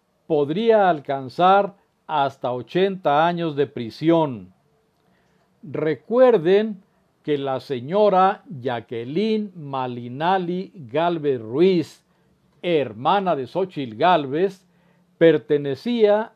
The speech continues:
a una banda de secuestradores que operaban en el Estado de México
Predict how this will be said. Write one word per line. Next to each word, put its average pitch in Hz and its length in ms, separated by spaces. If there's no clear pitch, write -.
a 131 160
una 175 320
banda 180 400
de 151 140
secuestradores 156 1400
que 139 180
operaban 190 920
en 127 180
el 113 140
Estado 175 560
de 202 100
México 196 840